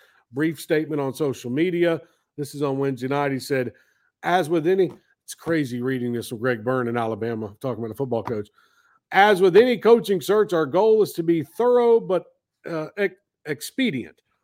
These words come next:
Our ideal candidate will be strong in recruiting and relationship building, player development, excel in X's and O's, and have the overall ability to lead this historic program. There will be plenty of rumors out there during this process.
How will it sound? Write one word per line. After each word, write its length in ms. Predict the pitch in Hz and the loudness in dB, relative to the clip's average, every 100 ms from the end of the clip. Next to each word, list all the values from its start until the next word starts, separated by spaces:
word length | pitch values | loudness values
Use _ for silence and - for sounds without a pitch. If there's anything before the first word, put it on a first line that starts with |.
| _ - | _ -6
Our 160 | 165 170 | -2 2
ideal 440 | 190 185 202 240 | 4 2 2 2
candidate 540 | - 202 233 226 226 170 | 2 0 2 2 2 0
will 120 | 170 | -2
be 140 | 160 | -2
strong 460 | - - 220 247 240 | -4 -2 0 0 -2
in 60 | 214 | -4
recruiting 540 | 156 - 214 208 180 | -4 -2 0 0 0
and 100 | 147 | 0
relationship 640 | 147 185 180 - 185 147 | 0 0 -2 -4 -6 -4
building, 460 | 160 170 165 156 139 _ _ _ _ | -2 0 0 -2 -4 _ _ _ _
player 300 | - 185 185 | -4 0 0
development, 560 | 170 151 156 151 151 147 | 0 0 0 0 -4 -6
excel 560 | 147 - - 208 208 190 | -12 -10 -4 -2 0 -2
in 140 | 170 | -2
X's 460 | 185 180 180 160 143 | -4 -4 -6 -4 -4
and 100 | 165 | -4
O's, 360 | 202 202 160 | -2 -2 -2
and 80 | 156 | -2
have 160 | 165 151 | -4 -2
the 100 | 151 | -4
overall 340 | 175 160 170 | -4 -4 -4
ability 420 | 151 160 165 160 147 | -2 -2 -2 -4 -6
to 140 | 135 | -6
lead 460 | 131 151 156 147 135 _ _ _ - | -4 -4 -4 -6 -8 _ _ _ -8
this 160 | 147 131 | -8 -8
historic 420 | - 143 131 - | -6 -2 -2 0
program. 580 | 170 160 160 156 151 135 _ _ _ _ | 0 2 2 2 2 -4 _ _ _ _
There 160 | 156 170 | 0 2
will 180 | 170 151 | 2 0
be 200 | 147 139 | -2 -4
plenty 440 | - 220 254 277 | -2 2 2 4
of 160 | 254 240 | 2 2
rumors 420 | 277 247 202 151 | 0 4 4 6
out 200 | 160 151 | 2 2
there 180 | 175 160 | 0 2
during 280 | 165 185 190 | 2 0 2
this 160 | 185 | 0
process. 840 | - 214 202 151 - 107 87 - | 0 0 0 -2 -6 -8 -12 -20